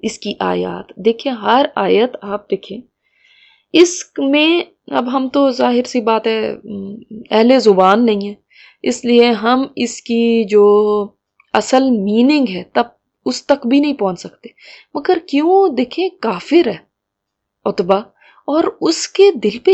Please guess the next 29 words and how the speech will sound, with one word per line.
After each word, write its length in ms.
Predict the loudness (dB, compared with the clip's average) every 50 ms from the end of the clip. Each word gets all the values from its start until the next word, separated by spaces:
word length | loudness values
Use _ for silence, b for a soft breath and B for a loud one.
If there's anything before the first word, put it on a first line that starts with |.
| 0 0
इतना 280 | -4 0 0 2 2 2 2
असर 240 | 0 0 0 -2 -2
किया 220 | 0 -4 -2 -2
इस 100 | -2 -4 -4
कलाम 320 | -4 -4 -4 -4 -6 -6
ने 140 | -8 -8 -10 -12 _ _ _ _ _ _ _ _ -6
कि 60 | -4
चुपका 340 | 2 2 2 0 2 2 4 4
होके 200 | 4 4 0 -2
घर 200 | 0 -2 0 2
में 160 | 2 2 6
बैठ 240 | 6 6 4 4 2
गया। 240 | -2 -2 -2 -4 -12 _ _ _ _ _ _ _ _ _ _ _ _ _ _ _ _ _ _ _ _ _ _ _
उसने 300 | -4 -2 0 2 4 4 6
मान 280 | 6 6 6 6 4
लिया, 260 | 4 4 4 4 4 4
भाई, 140 | 4 -2
खुदा 300 | -2 -2 0 2 4 4
की 140 | 4 2 0 -2
कसम, 300 | -2 -4 -4 -4 -2 -2
ये 100 | -2 0
जादू 340 | 0 -2 -4 -2 -6 -6 -6
नहीं, 200 | -6 -10 -12 -14 _ _ _ _ _ _ _ _ _
खुदा 260 | 0 2 4 4 4 4
की 120 | 2 -2
कसम, 280 | -2 -2 -2 -2 0 0
ये 120 | 0 0
शेर 300 | -2 0 0 0 0 0
नहीं, 240 | -4 -10 -12 -12 -16